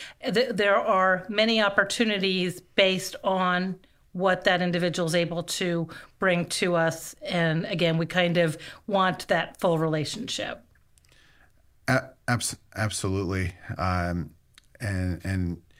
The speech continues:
Speaker 2: you know, having that full relationship is, is so important. Um, now, let me talk a little bit. How, how did you originally get started in banking?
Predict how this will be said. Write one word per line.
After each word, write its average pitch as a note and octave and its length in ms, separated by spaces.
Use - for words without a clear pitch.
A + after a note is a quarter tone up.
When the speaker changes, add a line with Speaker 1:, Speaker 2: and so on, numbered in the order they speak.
Speaker 2:
you A#2 100
know, G2 80
having B2 240
that G2+ 120
full G2 180
relationship F2+ 600
is, E2 320
is F#2 140
so G#2 200
important. E2 560
Um, F2 400
now, A2 220
let C3 80
me D3+ 80
talk C#3+ 260
a B2+ 40
little A2+ 140
bit. G#2 140
How, A2+ 180
how F3+ 140
did G3+ 140
you C#3 100
originally A#2 300
get F#2+ 140
started F#2+ 380
in E2 120
banking? E2 480